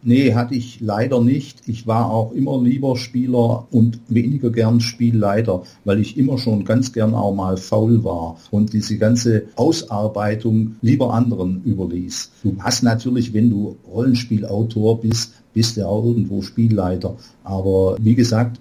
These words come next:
in der Gruppe selber, und ich habe wirklich gar nicht so lange Erfahrung damit sammeln können oder dürfen, sondern von meiner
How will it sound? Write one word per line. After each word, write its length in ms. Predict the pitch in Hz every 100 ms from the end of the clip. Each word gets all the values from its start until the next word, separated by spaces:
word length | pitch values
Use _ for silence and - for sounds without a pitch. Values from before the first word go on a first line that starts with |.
| 113
in 60 |
der 100 | 101
Gruppe 280 | - 135 110
selber, 600 | - 107 117 - 104 - _ _ _
und 160 | 107 123
ich 140 | 104
habe 160 | 104 -
wirklich 360 | 113 117 110 92
gar 240 | 110 113
nicht 180 | 131 117
so 460 | - 123 139 147 - -
lange 640 | 117 110 151 156 123 - -
Erfahrung 680 | 104 - 123 147 160 127 98
damit 300 | 92 92 98 - -
sammeln 640 | - 113 101 98 101 101 - -
können 480 | 135 110 92 82 - _
oder 180 | 104 95
dürfen, 640 | 90 120 139 139 107 - - _ _ -
sondern 340 | 107 104 98
von 200 | - 107
meiner 320 | 95 98 98